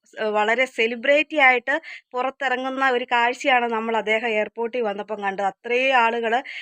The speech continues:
ഈ ജന-, പിന്നെ അനീഷിനെ കാണാൻ വേണ്ടിയിട്ട് തടിച്ചുകൂടി നിൽക്കുകയായിരുന്നു. അനുമോൾക്ക് കിട്ടുന്നതിൽ കൂടുതലൊരു, ആ,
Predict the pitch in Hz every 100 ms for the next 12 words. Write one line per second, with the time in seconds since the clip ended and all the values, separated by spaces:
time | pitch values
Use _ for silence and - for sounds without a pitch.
0 | - 220 226 220 208 180 202 208 220 202
1 | 202 202 202 196 - 214 233 240 277 269
2 | 233 220 240 247 247 240 247 240 240 240
3 | - - 302 269 262 240 226 262 247 196
4 | 180 170 _ - - 208 226 247 269 294
5 | 330 294 269 _ 277 277 285 285 - 269
6 | 285 302 311 294 285 294 - _ - 220